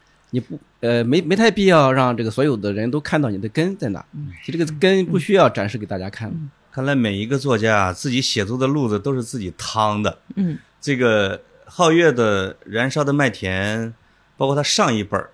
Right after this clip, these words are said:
Speaker 3: 就跟他之前的所有的书
Speaker 2: 嗯。
Speaker 3: 其实都不一样。
Speaker 2: 嗯，嗯。
Speaker 3: 就是，是纯文学的书籍，在讲故事，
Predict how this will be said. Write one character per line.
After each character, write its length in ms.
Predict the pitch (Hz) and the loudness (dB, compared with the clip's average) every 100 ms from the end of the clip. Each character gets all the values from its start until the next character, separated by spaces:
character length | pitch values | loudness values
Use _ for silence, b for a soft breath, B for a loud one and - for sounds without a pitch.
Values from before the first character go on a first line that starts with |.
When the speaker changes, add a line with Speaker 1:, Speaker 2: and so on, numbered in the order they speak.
| - | -8
Speaker 3:
就 100 | 147 | -2
跟 160 | 165 | 0
他 100 | 160 | 0
之 200 | 160 170 | 0 -4
前 280 | 151 - 104 | -6 -4 -2
的 100 | 131 | -2
所 200 | - 113 | -2 -2
有 60 | 113 | -2
的 80 | |
书 240 | 98 - 101 | -4 -8 -10
Speaker 2:
嗯。 40 | |
Speaker 3:
其 140 | - 101 | -10 -12
实 100 | 95 | -8
都 160 | 110 | -6
不 160 | 104 107 | -6 -6
一 140 | 85 | -6
样。 160 | 87 82 | -10 -8
Speaker 2:
嗯， 300 | 180 160 156 - | -6 -6 -8 -10
嗯。 220 | 160 160 | -10 -10
Speaker 3:
就 80 | - | -4
是， 440 | 135 135 107 95 - - | -2 0 -2 -4 -10 -10
是 160 | 131 | -8
纯 320 | - - 127 | -8 0 2
文 180 | 131 113 | 4 4
学 240 | 107 101 87 | 2 -2 -4
的 320 | 95 85 80 _ _ _ | -4 -4 -10 _ _ _
书 300 | - - 110 | -8 -6 -4
籍， 420 | 95 90 90 92 98 b b b b b b | -6 -8 -12 -14 -16 b b b b b b
在 140 | - 120 | -4 -2
讲 240 | - 101 | 0 -2
故 180 | 92 123 | -2 -2
事， 540 | 107 101 95 92 92 | -2 -2 -2 -2 -4